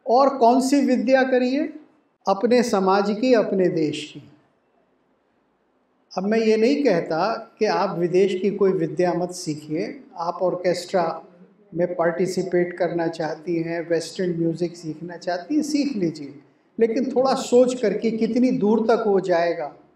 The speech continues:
कितने लोगों के साथ आप करेंगे, ये सब सोच कर। तो भारत की जो विद्याएं हैं वो सहज हैं, सरल हैं।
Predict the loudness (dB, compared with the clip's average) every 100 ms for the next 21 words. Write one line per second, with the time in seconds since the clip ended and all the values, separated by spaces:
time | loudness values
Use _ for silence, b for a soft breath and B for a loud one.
0 | _ _ _ _ -4 -2 0 2 4 4
1 | 2 0 -4 -2 0 0 -2 -4 -4 -4
2 | -2 -2 -4 -4 0 0 0 -6 -6 -8
3 | -8 -10 -18 -20 _ _ _ _ _ -4
4 | -4 -6 -6 -2 0 -2 -2 0 2 2
5 | 0 -4 -2 -2 0 0 0 0 -2 -2
6 | -2 0 -2 0 -2 -2 -6 -8 -4 -4
7 | -4 -10 -20